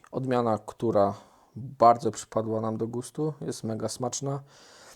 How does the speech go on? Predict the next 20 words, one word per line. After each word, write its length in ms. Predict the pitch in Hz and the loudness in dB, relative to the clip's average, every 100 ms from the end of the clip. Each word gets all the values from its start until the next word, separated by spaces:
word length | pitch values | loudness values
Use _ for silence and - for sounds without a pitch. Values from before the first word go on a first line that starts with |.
| _ - | _ -8
mega 280 | 107 110 117 | -2 2 0
słodka 640 | - 120 117 - 143 147 - _ - _ _ | 2 0 0 0 0 0 -8 _ -20 _ _
i, 300 | - 120 - - - | -12 -10 -10 -10 -8
i 60 | |
wczesna 380 | - 101 92 90 | -2 0 0 -4
przy 160 | - - | -6 -8
okazji. 400 | - 90 110 110 _ | -6 -6 -8 -16 _
Tam 280 | 220 185 156 - | -6 -6 -6 -10
początek 460 | - 110 104 104 | -6 -6 -6 -8
lipca, 440 | 104 - - 101 107 - - | -10 -10 -8 -8 -10 -16 -14
już 180 | - | -12
można 280 | 104 117 104 | -10 -8 -8
było 440 | 101 101 101 98 107 | -8 -6 -4 -4 -6
w-, 500 | 123 131 131 - - | -12 -16 -16 -16 -12
wciągać 420 | - 101 98 - | -6 -6 -6 -6
kolby. 340 | 98 101 117 117 - - - - - - - - - | -4 -2 -4 -6 -20 -20 -20 -20 -20 -20 -20 -16 -6
E, 260 | 98 98 - _ _ _ | -4 -4 -6 _ _ _
Gucio 240 | 208 - | 0 4
F 140 | 120 - | 4 4
jeden, 300 | 110 120 | 2 2